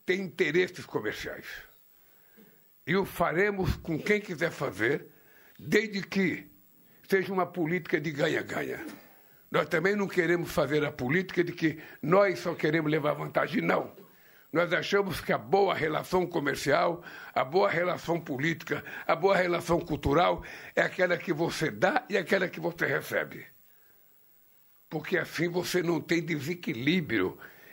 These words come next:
entre os países. E da mesma forma que o Brasil está aberto para a China, a China está aberta para o Brasil. Não sei se vocês perceberam, nós trouxemos o governador da Bahia,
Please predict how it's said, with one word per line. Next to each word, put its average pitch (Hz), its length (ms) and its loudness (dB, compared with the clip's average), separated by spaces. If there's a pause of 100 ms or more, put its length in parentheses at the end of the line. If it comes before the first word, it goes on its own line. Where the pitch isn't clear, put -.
entre - 220 -2
os - 100 -8
países. - 600 -4 (1000)
E 226 120 2
da 190 200 2
mesma 208 560 0
forma 170 560 2
que - 140 -4
o 196 40 0
Brasil 175 440 0
está 175 320 0
aberto 190 520 -2
para 135 140 -6
a 120 40 -4
China, 170 460 0 (360)
a 147 80 4
China 156 200 0
está 147 220 0
aberta 135 320 -2
para 131 220 -6
o 123 40 -10
Brasil. - 400 -8 (680)
Não 143 160 0
sei 185 180 4
se 180 80 0
vocês 147 340 -2
perceberam, 151 720 0 (480)
nós 131 120 0
trouxemos 156 420 0
o 147 80 2
governador 135 580 2
da 135 120 0
Bahia, 143 520 2